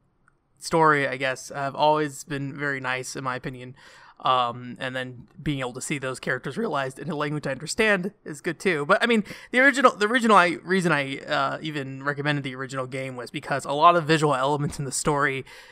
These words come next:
really ex-, like, communicate what's happening. And obviously you don't get the nuances, but I think you get the overall idea of what's happening in each scene, and, and you have kind of a following on, on what's going on through the story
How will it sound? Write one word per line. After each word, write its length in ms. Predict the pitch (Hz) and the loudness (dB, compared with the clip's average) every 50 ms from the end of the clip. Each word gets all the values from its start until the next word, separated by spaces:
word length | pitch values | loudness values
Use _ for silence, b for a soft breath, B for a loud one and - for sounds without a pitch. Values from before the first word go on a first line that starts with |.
| B | B
really 560 | - 143 147 160 160 165 165 160 156 151 147 147 | -2 4 6 8 8 8 8 6 4 2 0 -2
ex-, 260 | 143 - - - - _ _ _ _ _ - | -4 -4 -6 -8 -8 _ _ _ _ _ -2
like, 320 | 151 139 131 - - b b b b b b b _ _ | 0 0 0 -2 -8 b b b b b b b _ _
communicate 640 | - - 185 185 185 180 165 - - 156 156 147 135 | 2 4 6 6 8 6 4 4 2 0 0 0 0
what's 180 | 143 147 135 - | 0 -2 -2 0
happening. 640 | - 156 139 135 - 143 131 127 123 123 127 127 | 4 4 4 4 4 0 -6 -6 -8 -10 -12 -12
And 100 | 127 131 | -12 0
obviously 360 | - - 170 165 151 - 165 | 4 4 4 4 4 0 0
you 20 | 151 | 0
don't 140 | 151 147 | 0 0
get 100 | 135 139 | -2 -4
the 80 | - 135 | -6 -2
nuances, 720 | 127 151 175 180 175 165 160 147 - - 151 147 143 - B B B B B B | 2 4 6 8 8 8 6 6 4 0 -4 -4 -4 -8 B B B B B B
but 120 | - 170 | 0 2
I 40 | 165 | 2
think 180 | 156 190 185 151 | 4 4 2 2
you 80 | 165 | 2
get 140 | 156 165 - | 0 0 0
the 120 | 151 151 151 | 0 0 2
overall 340 | 147 139 147 151 147 139 | 2 2 2 2 2 4
idea 380 | 139 139 131 123 127 135 127 123 | 2 2 0 -2 -4 -6 -6 -6
of 100 | 120 120 | -4 -4
what's 180 | 127 123 - - | -6 -6 -4 -2
happening 400 | - 131 127 - - 139 131 123 | 0 0 0 0 -2 -6 -6 -8
in 60 | 120 | -10
each 180 | 120 120 - | -12 -10 -6
scene, 400 | - - - 139 127 120 120 123 | -4 -4 -4 -4 -6 -8 -10 -12
and, 200 | 120 117 117 120 | -12 -12 -12 -12
and 360 | 123 135 135 127 127 135 143 - 143 - - | -12 -10 -10 -10 -10 -12 -12 -12 -14 -12 -8
you 180 | - 160 165 - | -2 0 2 6
have 240 | - 165 151 135 - | 6 6 6 6 4
kind 160 | - 156 147 | 2 2 2
of 60 | 139 | 2
a 80 | 139 131 | 0 0
following 440 | - - 151 139 135 135 135 131 127 | 2 4 4 4 4 2 -2 -4 -4
on, 200 | 127 127 123 120 B B B B B B B | -4 -4 -6 -8 B B B B B B B
on 280 | - 131 131 127 123 123 | -4 -2 -2 -2 -4 -6
what's 580 | - - 139 131 139 139 131 - - - - | -10 -12 -6 -2 -2 -2 -2 -4 -8 -14 -10
going 300 | - - 151 135 127 123 | -4 -2 -2 -2 -2 -2
on 240 | 123 120 123 123 120 | -4 -6 -6 -6 -8
through 140 | - 147 123 | -8 -10 -10
the 100 | 127 120 | -10 -8
story 520 | - - - 151 123 120 117 120 123 b | -6 -6 -4 -4 -6 -8 -8 -10 -12 b